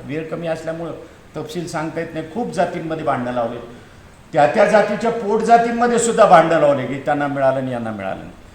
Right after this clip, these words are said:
बाबासाहेब आंबेडकरांना पराभूत करणारी जात अमुक आहे, तिच्यावर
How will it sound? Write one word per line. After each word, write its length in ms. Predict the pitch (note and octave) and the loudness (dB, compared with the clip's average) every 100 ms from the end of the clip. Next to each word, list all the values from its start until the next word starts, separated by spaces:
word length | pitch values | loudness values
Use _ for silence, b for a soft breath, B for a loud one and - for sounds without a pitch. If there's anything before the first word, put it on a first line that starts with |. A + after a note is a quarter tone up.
| B | B
बाबासाहेब 480 | D3 E3 G3 G3 G3 | 2 4 4 4 4
आंबेडकरांना 560 | G3+ G3 G#3 - G2 F#3 | 4 2 -2 0 2 2
पराभूत 400 | F#3 F#3+ F#3 - | 2 2 2 -2
करणारी 380 | G3 F#3+ F#3+ F#3 | -2 0 -2 0
जात 240 | F#3 G3 | 4 4
अमुक 340 | F#3 F#3+ G3+ F#3+ | 4 2 -2 -6
आहे, 120 | G3 | -6
तिच्यावर 300 | F#3+ G3 F#3+ | -2 2 2